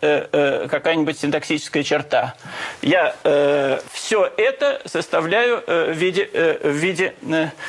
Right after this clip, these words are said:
э, э, а вот это пока сотру. Будем считать, что это, скажем, у нас тысячный год, это тысяча сотый,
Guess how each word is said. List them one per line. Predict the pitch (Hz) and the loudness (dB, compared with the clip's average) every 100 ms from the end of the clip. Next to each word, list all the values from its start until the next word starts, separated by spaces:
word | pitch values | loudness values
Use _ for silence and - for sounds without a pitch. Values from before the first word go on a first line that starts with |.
| - - | -12 -6
э, | - 139 131 - - - - | 0 2 2 -2 -8 -10 -10
э, | - - - - - - - - - - - - - - | -8 -6 -4 -4 -6 -10 -14 -16 -14 -14 -14 -16 -18 -2
а | 151 | 0
вот | 160 233 | 2 0
это | 233 185 - - - | 2 2 0 -4 -2
пока | 170 165 | 0 0
сотру. | - 143 139 175 - - - - - | 0 0 0 -2 -6 -16 -16 -14 -2
Будем | 156 170 | 0 2
считать, | 160 - 165 - | 0 0 -2 0
что | 143 | 0
это, | 175 156 151 | 0 0 -2
скажем, | 139 135 135 135 - - - | 0 0 -2 -6 -12 -12 -2
у | 143 | 0
нас | 131 123 - - - - - - - - - | 0 -2 -12 -20 -20 -20 -20 -20 -20 -20 -6
тысячный | 143 123 117 - 165 | -4 -2 -4 -2 -2
год, | 147 170 - - - - - | 0 -2 -4 -12 -16 -20 -4
это | - - 120 | -2 0 -2
тысяча | - 143 - - - | -2 -4 -4 -6 -6
сотый, | - 113 120 - 170 | -4 -2 -2 -2 -4